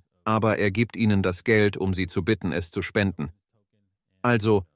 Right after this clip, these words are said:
aber ich glaube nicht, dass Sie das tun werden. Äh, wenn Sie das tun würden, wenn Sie es täten, dann würde das in Zukunft ein Problem für Sie schärfen. Dies steht kurz davor,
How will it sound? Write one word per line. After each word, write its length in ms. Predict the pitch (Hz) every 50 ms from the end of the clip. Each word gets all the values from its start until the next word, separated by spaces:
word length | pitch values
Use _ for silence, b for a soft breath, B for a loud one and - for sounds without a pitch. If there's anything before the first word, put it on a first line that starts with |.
| _ _ _ _ _ _ _ _
aber 240 | 131 127 120 107
ich 120 | 107 117 -
glaube 300 | - 139 135 135 127 117
nicht, 260 | 107 110 104 - _
dass 160 | 107 90 90 -
Sie 140 | 117 123
das 180 | 113 98 82 -
tun 300 | - - 117 101 92 87
werden. 280 | 82 80 73 73 73 76 _ _ _ _ _ _ _ _ _ _ _ _ _ _
Äh, 260 | - 104 98 95 92 87 - _ _ _ _ _ _ _
wenn 260 | 107 110 135 143 139
Sie 160 | 110 110 104
das 220 | 87 92 85 -
tun 320 | - - 113 104 98 90 78
würden, 340 | 85 92 85 80 78 73 73 _ _ _ _
wenn 160 | - 120 127
Sie 140 | 117 127 117
es 160 | 98 95 -
täten, 420 | - - 110 104 98 90 - 80 73 _ _ _ _ _ _ _ _ _
dann 260 | - 117 117 117 104
würde 240 | 90 101 98 92 95
das 240 | 85 107 104 104 -
in 120 | 90 90
Zukunft 600 | 90 - - 123 110 - 110 98 98 92 - - -
ein 120 | 95 92
Problem 480 | 90 - 98 82 92 98 107 104 95 82
für 160 | - 80 78
Sie 140 | 73 80 76
schärfen. 480 | - - 82 71 73 - - 69 71 _ _ _ _ _ _ _ _ _ _ _ _ _
Dies 200 | 110 90 - -
steht 260 | - 113 104 101 -
kurz 280 | - - 110 101 - -
davor, 400 | - 98 90 107 104 104 92